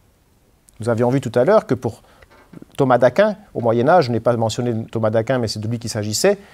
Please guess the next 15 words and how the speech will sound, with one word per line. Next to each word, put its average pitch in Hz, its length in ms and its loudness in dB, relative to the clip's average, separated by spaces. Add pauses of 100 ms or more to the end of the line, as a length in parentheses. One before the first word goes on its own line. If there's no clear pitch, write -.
(440)
une 127 140 -2
certaine 156 540 4
jouissance 180 720 4
des 131 140 2
fruits 185 300 0
du 143 100 -4
travail 190 600 4
est 139 180 -4 (180)
moralement 160 600 6
non 165 160 4
seulement 151 300 4
acceptable, 165 720 4
mais 135 120 0
même 156 220 2
prescrite. - 680 -2